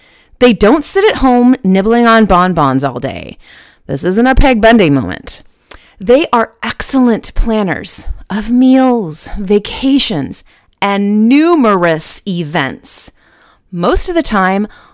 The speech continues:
on lean budgets. They prepare and run meetings for the P T A,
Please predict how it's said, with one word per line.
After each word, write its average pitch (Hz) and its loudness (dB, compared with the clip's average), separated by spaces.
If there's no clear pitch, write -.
on 208 0
lean 180 0
budgets. - -8
They 185 -2
prepare 247 0
and 190 -2
run 170 -4
meetings 247 0
for 196 -6
the 151 -6
P - -6
T 240 -4
A, 226 -2